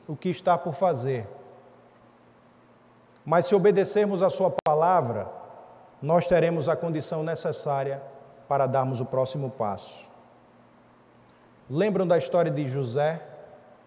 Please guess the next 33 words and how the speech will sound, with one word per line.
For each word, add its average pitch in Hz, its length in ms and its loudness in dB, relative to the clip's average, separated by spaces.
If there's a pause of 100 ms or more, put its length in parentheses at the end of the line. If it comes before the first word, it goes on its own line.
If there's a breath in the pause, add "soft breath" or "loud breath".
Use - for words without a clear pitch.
(1080)
Uma 175 140 -2
das 180 180 2
coisas 180 320 0
que 175 360 -2
me 160 120 -4
chama 185 300 -4
a - 20 0
atenção 170 480 -2
na, 139 420 0
na 139 160 0
vida 147 360 0
e 147 40 -2
na 156 140 0
história 160 340 2
de 143 120 0
José 127 600 0 (1600 loud breath)
é 131 60 -6
que - 120 0
por - 220 6
trás 190 260 6
de 165 80 0
cada 202 360 6
situação, 175 920 0 (720)
até 139 280 0
as 151 160 2
mais 185 280 0
complexas, 147 960 -6 (1160)
estava 165 440 -2
a 165 60 2
mão 175 300 -2
do 180 100 -6
Senhor 160 460 -4
guiando 151 640 -4